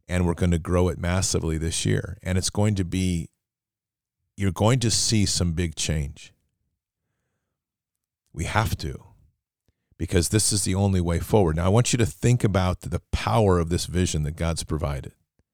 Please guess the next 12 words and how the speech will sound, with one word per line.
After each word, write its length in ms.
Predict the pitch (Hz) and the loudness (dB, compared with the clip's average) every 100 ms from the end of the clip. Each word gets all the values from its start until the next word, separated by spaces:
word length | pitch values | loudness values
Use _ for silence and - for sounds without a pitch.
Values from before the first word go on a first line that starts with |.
| _ _ _ _ _ _ _ _ _ _ _ _ _ | _ _ _ _ _ _ _ _ _ _ _ _ _
So 180 | - 95 | 4 4
a 80 | 92 | 6
pyramid 720 | - 160 165 98 78 85 131 _ _ _ _ _ _ _ _ _ | 6 6 6 6 4 0 -6 _ _ _ _ _ _ _ _ _
has 240 | - 95 87 | -2 0 0
a 40 | |
s-, 180 | - - | -2 -4
big 420 | - - 104 95 | -6 -4 -2 -2
base 360 | 90 101 107 82 | 0 0 0 -2
and 80 | |
a 40 | 82 | -2
single 440 | - 98 90 82 | -2 -2 -2 -4
eye. 320 | 82 64 - | -6 -8 -12